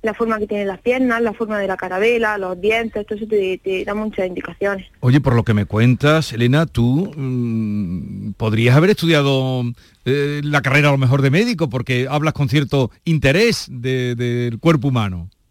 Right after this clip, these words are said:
Speaker 1: No, la verdad es que pa-, pa meterme en medicina, la verdad es que no me gusta. Yo estudié osteopatía, un poco los huesos, los movimientos de los huesos y todo eso, y, y la verdad que, mira, me vino muy bien ser enterradora y conocer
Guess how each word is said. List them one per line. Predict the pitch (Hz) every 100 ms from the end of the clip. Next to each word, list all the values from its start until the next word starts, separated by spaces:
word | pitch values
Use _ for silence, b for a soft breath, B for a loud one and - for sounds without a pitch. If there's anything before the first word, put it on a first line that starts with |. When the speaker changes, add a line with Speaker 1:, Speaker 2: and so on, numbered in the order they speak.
| _ _ _ _ B B B _
Speaker 1:
No, | 294 294 262 262
la | 247
verdad | 226 233
es | 262
que | 294 269 254 240 233 - 233 -
pa-, | 233 220 _ _
pa | 247 240
meterme | 262 285 339
en | 320
medicina, | 302 277 294 285
la | 240
verdad | 240 262
es | 262
que |
no | 233
me | 208
gusta. | 185 190 - 196 _ _
Yo | 233 262
estudié | 277 254
osteopatía, | 262 254 220 220 294 320 359 _ _ _ _ _ _ -
un |
poco | 247 226
los | 208
huesos, | 202 233 233
los | 226
movimientos | 202 196 220 220 208
de |
los | 190
huesos | 214 214 226
y |
todo | 220
eso, | 226 240 - _ _ _ _ _ -
y, | 254 240 240 220 214
y | 240
la | 233
verdad | 226 247
que, | 254
mira, | 247
me | 233 220
vino | 240
muy | 233 226
bien | 240 233 220
ser | 233
enterradora | 226 226 220 220 233 226
y |
conocer | 214 214 208 226 220 208 202